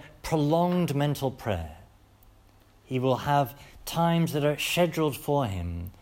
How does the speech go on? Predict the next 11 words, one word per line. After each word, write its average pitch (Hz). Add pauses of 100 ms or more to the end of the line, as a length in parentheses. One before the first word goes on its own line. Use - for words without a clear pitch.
(100)
to 120
be 123
at 113
prayer, 107 (600)
uh, 98
in 110
the 101
church, 107
in 104
the 101
chapel. 87